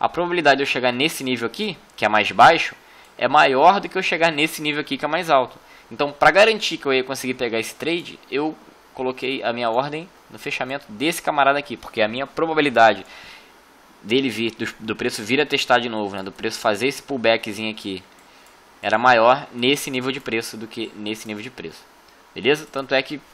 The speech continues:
foi o que aconteceu, né? Ele chegou, ele chegou a, veio, testou o, o, o fechamento, subiu bem pouquinho, não chegou a chegar na, na, na abertura, nem na máxima, e logo em seguida ele derreteu.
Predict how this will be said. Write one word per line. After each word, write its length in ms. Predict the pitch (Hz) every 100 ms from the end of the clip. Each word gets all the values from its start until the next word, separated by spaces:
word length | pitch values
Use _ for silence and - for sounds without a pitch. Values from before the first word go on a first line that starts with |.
| -
foi 200 | - 110
o 20 |
que 60 | 127
aconteceu, 520 | 120 113 113 - 156
né? 100 | 135
Ele 260 | 110 107 104
chegou, 560 | - 110 98 110 101 - - - - - - -
ele 120 | - 95
chegou 340 | - 95 101
a, 60 | 101
veio, 360 | - 98 127
testou 540 | - 101 - 107 101 98
o, 60 |
o, 460 | 76 90 64 85 76 - - - -
o 40 |
fechamento, 560 | 92 101 117 123 170 175
subiu 360 | - - 104 110
bem 160 | 127
pouquinho, 420 | 147 139 - 160 156
não 80 |
chegou 300 | 127 127 113
a 60 | 113
chegar 340 | - 113 110
na, 200 | 107 104
na, 200 | 98 92 - - - - - - - -
na 100 | 101
abertura, 420 | 98 98 139 147
nem 100 | 117
na 140 | 117 120
máxima, 420 | 127 156 170 165
e 40 |
logo 200 | 151 147
em 60 | 151
seguida 300 | - 131 139
ele 100 | 135
derreteu. 480 | 135 151 - 101